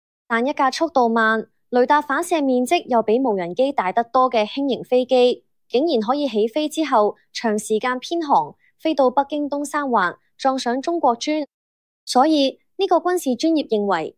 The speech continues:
呢架小飛機呢，佢撞出嚟不單止係中國專嘅一個窿，更加係北京維安同埋防空神話嘅一個窿。就喺同一日，中共人大常委會二十六號亦都發表公告，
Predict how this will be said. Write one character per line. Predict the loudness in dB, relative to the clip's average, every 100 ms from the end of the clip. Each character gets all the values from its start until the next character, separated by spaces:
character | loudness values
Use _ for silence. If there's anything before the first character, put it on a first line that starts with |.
| _
呢 | -2
架 | -2
小 | 0 -2
飛 | -2 -4
機 | -2
呢， | -2 -4 -8 _ _
佢 | -6
撞 | 0 -2
出 | 2
嚟 | 2 0 -2
不 | -6
單 | -2 -4
止 | -2
係 | -2 -2
中 | -2 -2
國 | -2
專 | -2 -2
嘅 | -2
一 |
個 | 0 0
窿， | 0 -4 _ _ _
更 | -2 0
加 | 2
係 | 0 -2
北 | -2
京 | -2 -2
維 | -2 -2
安 | -4 -4
同 | -4
埋 | -6
防 | -4 -6
空 | -4 -4
神 | -4 -2
話 | -2
嘅 | -2 -2
一 |
個 | 0
窿。 | -2 -4 _ _ _ _ _ _
就 | -2
喺 | 0
同 | -2 -2
一 | 0
日， | 2 2 0 _ _
中 | -4 0
共 | 2
人 | 2 0
大 | 0 -2
常 | -4 -2
委 | -2
會 | 2 2 2
二 |
十 | 0
六 | -2
號 | 0 2
亦 | 2
都 | 0 -2
發 | 0
表 | 2 2
公 | 0 2
告， | 4 2